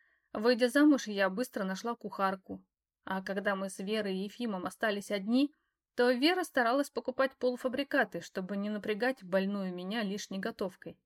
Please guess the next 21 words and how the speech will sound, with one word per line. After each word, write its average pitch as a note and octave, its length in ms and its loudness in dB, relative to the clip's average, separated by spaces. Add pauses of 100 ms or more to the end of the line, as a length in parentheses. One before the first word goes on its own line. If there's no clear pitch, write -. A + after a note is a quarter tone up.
(640)
Так C4+ 280 0
я G#3+ 240 0
к - 60 -8
своему G#3 400 -4
возрасту B3+ 500 0
и A#3+ 80 0
не A#3 160 -4
научилась A#3 560 -2
готовить. F3+ 560 -6 (460)
С - 120 -20
радостью. F#3+ 560 -2 (680)
Да A#3+ 160 0
что E4 300 0
там, F3+ 340 -2
у - 60 -6
меня B3 240 4
даже C4 260 2
никакого C4 480 2
хобби C4 300 0
не G3+ 160 -2
появилось. F3+ 640 -4